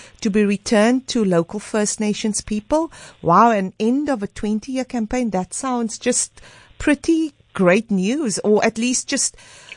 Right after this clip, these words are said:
you know, recognizing, uh, you know, the return of artifacts, 'cause that's, of course, been a big issue here in Africa.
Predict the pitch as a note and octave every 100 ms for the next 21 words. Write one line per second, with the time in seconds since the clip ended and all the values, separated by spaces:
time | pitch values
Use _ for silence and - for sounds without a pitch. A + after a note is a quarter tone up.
0 | - _ - _ _ A3+ A#3+ G#3 A3 G3+
1 | - B3+ B3 A3 A3 G3+ A3 G#3+ G#3+ G3
2 | G#3+ G3+ G3+ A3 G#3 - C4+ A3 A3+ G#3
3 | A3 D#4+ A3+ - - G3+ G3 F#3+ - -
4 | A#3+ - G#3 F#3+ - G3 F#3 F#3 - G3+
5 | F3 E3+ E3+ E3+ - D4 - D#3